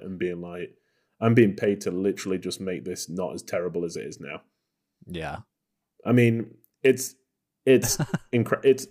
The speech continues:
Speaker 1: a golden position,
Speaker 2: <laughs>
Speaker 1: you know?
Speaker 2: Yeah.
Speaker 1: I don't know what he's complaining about. I would have been like, "Yep, put down the
Speaker 2: <laughs>
Speaker 1: suitcase, Max. I'll carry it myself."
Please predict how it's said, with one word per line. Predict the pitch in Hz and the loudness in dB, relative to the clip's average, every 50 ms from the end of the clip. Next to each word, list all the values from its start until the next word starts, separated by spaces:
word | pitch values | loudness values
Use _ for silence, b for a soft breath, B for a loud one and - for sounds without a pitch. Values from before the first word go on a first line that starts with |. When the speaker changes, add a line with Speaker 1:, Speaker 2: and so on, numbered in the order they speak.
| _ - | _ -2
Speaker 1:
a | 120 110 | -2 2
golden | 104 113 104 101 101 101 98 95 95 98 - _ _ _ _ _ _ _ | 4 4 4 4 4 2 -2 -4 -6 -10 -14 _ _ _ _ _ _ _
position, | - 107 98 92 90 - - 87 85 82 - _ _ _ _ _ _ _ _ _ 127 | -2 0 0 0 -2 -4 -6 -10 -10 -12 -14 _ _ _ _ _ _ _ _ _ -6
Speaker 2:
<laughs> | - - 156 - 190 165 - 139 139 - - | 0 0 0 2 0 -2 -2 -4 -8 -8 0
Speaker 1:
you | - 110 107 | 2 4 4
know? | 101 95 92 90 85 - - _ - - _ _ _ _ _ - _ _ B B B B B B 123 107 B B _ - - | 6 4 2 0 -4 -10 -16 _ -20 -20 _ _ _ _ _ -20 _ _ B B B B B B -14 -16 B B _ -14 -8
Speaker 2:
Yeah. | 101 95 87 82 85 - - - | -6 -4 -4 -4 -6 -8 2 4
Speaker 1:
I | 123 131 | 6 6
don't | 123 107 | 8 6
know | 107 104 | 6 6
what | 101 98 | 6 4
he's | 87 - | 2 0
complaining | - - 101 - 95 101 95 90 87 | -4 -6 -6 -4 -4 -4 -4 -2 -4
about. | 85 82 85 82 80 - - | -4 -6 -6 -8 -8 -8 -2
I | 104 | 0
would | 101 98 95 | 2 2 2
have | 98 90 | 0 -4
been | - 95 90 90 | -4 -6 -6 -6
like, | 90 90 87 - | -6 -6 -2 2
"Yep, | 113 117 104 - - - _ _ _ _ - _ _ _ _ _ _ _ _ _ _ _ _ - - - | 4 4 2 2 -4 -14 _ _ _ _ -20 _ _ _ _ _ _ _ _ _ _ _ _ -18 4 8
put | 147 147 - | 8 10 10
down | 135 127 120 | 10 8 8
the | 117 | 4
Speaker 2:
<laughs> | - - | 4 4
Speaker 1:
suitcase, | 131 123 110 - 117 107 101 - | 4 4 4 2 0 -2 0 -2
Max. | 113 110 101 87 - | -2 -2 -2 0 -2
I'll | 107 101 101 | -2 -2 -2
carry | - 113 104 101 95 | -2 0 0 0 0
it | 78 | -2
myself." | 95 92 - 92 87 78 73 - - | -2 -4 -6 -6 -6 -8 -10 -14 -18